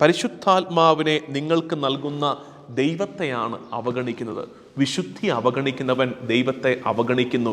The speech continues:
എന്താ കാര്യം? വിശുദ്ധി ദൈവത്തിൻ്റെ ആഗ്രഹവും നമ്മളെക്കുറിച്ചുള്ള ദൈവത്തിൻ്റെ പദ്ധതിയുമാണ്. നമുക്ക് പ്രാർത്ഥിക്കാം.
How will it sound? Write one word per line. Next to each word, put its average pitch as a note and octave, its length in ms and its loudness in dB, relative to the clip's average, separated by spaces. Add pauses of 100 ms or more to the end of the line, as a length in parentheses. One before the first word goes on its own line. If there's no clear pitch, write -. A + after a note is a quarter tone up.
(140)
എന്താ B2 220 4
കാര്യം? B2 280 2 (400)
വിശുദ്ധി C3+ 460 4 (560)
ദൈവത്തിൻ്റെ C3 500 4 (120)
ആഗ്രഹവും D#3+ 460 4 (440)
നമ്മളെക്കുറിച്ചുള്ള B2+ 720 2 (120)
ദൈവത്തിൻ്റെ B2+ 440 2 (140)
പദ്ധതിയുമാണ്. C3 760 2 (400)
നമുക്ക് D#3 280 0
പ്രാർത്ഥിക്കാം. - 480 -2